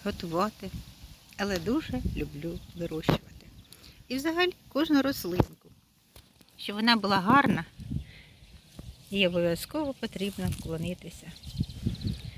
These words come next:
Вона повинна бути залюблена сонечком та й людиною.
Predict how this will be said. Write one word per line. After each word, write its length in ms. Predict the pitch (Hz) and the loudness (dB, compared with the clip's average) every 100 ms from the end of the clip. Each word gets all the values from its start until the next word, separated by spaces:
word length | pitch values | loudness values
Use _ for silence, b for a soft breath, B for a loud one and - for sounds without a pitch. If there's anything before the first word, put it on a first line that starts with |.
| B B B B B B - - - - | B B B B B B -12 -10 -12 -8
Вона 200 | 254 311 | -2 0
повинна 460 | 311 - 254 233 220 B B B B B B B - - - - - | -2 -2 2 2 0 B B B B B B B -12 -14 -16 -20 -12
бути 420 | 214 240 233 175 | -4 2 2 2
залюблена 560 | 180 214 269 214 202 196 | 0 -2 -2 -2 -2 -2
сонечком 760 | - 190 226 220 - - - 208 - - - - B B B B B - - - - - - | -4 -8 -6 -6 -8 -12 -16 -16 -18 -18 -18 -18 B B B B B -14 -14 -20 -20 -20 -10
та 60 | 339 | -4
й 140 | 349 | 0
людиною. 580 | 190 156 160 160 147 160 | 0 -2 -6 -8 -8 -12